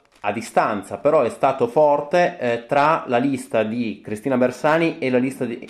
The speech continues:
di Paoletti, appunto, perché la Bersani in sostanza rivendicava il fatto che, per esempio, le aree verdi sono abbastanza malconce in questo periodo, lo sono state, io in questi giorni non sono più stato a Boves, quindi non so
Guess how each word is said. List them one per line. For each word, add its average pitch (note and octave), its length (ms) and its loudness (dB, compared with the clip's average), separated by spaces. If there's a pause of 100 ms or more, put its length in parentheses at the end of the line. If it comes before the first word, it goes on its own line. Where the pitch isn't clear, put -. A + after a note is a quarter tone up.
di G#2+ 200 -10
Paoletti, A2+ 480 2
appunto, B2 560 -2 (260)
perché C#3+ 540 0
la A#2+ 100 -4
Bersani E3+ 760 -2
in C3 120 -6
sostanza D3+ 580 0
rivendicava B2+ 540 0
il A#2 100 0
fatto A#2+ 380 -2
che, A2 340 -2
per A2 80 -4
esempio, B2 300 0
le A2+ 100 2
aree C3+ 220 4
verdi C3 520 0 (140)
sono B2 480 0
abbastanza A2+ 920 0
malconce A#2 680 -2
in G#2+ 80 -4
questo A2 320 -4
periodo, C#3 440 2
lo G2+ 120 0
sono G#2+ 240 -4
state, A2 400 0
io G2 240 -2
in G#2 100 -12
questi G#2 220 -12
giorni A2+ 240 -2
non G2 160 -6
sono G2 240 -8
più G2+ 260 -10
stato G#2 240 -4
a G#2+ 40 2
Boves, A2 320 2
quindi A2 200 -2
non G2 200 -4
so G#2 320 -2